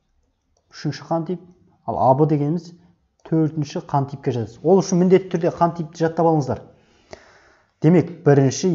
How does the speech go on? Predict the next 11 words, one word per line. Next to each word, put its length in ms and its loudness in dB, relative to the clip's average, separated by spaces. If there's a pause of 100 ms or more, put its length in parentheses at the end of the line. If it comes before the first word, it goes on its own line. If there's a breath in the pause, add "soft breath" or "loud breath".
екінші, 340 -2
үшінші, 480 -6
төртінші, 480 -2 (320)
төрт 480 -2
түрлі 320 -2 (800)
қан 240 -2
типі 240 -6
бар 300 -2 (400 soft breath)
ұрпақ 640 -8
дүниеге 420 -6
келуі 480 -4